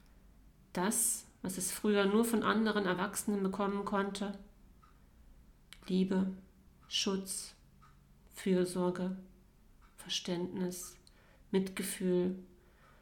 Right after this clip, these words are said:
und was ihm vielleicht nur teilweise oder spärlich gegeben wurde, kann es jetzt von dir erhalten.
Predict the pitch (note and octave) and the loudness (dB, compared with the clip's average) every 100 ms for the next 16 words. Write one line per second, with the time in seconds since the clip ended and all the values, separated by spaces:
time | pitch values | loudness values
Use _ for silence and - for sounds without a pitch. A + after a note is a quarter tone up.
0 | - _ - F#3 G3 B3 B3+ A#3+ A3 G#3 | -20 _ 2 4 4 4 4 4 4 4
1 | A3+ A#3 - A#3 - A3 B3 G#3 F3+ F3 | 4 2 2 2 2 2 4 4 4 2
2 | - F3 F3+ - - - - F#3+ F#3+ - | 0 -4 -6 -12 -20 -12 -6 -4 -2 2
3 | G#3 G#3+ G3+ - G3 G#3 A3 G#3+ F#3 F3 | 2 2 0 -2 -4 0 0 0 0 0
4 | F3 E3+ F3 - - - - - - - | -2 -6 -10 -20 -20 -20 -20 -20 -20 -20
5 | - _ - - - F3 E3 - F3+ - | -20 _ -20 -14 -4 -2 -2 -2 -2 -2
6 | - G3+ G3+ G#3+ F3+ F3+ E3 E3 F3 | -2 0 0 0 0 -2 -4 -6 -8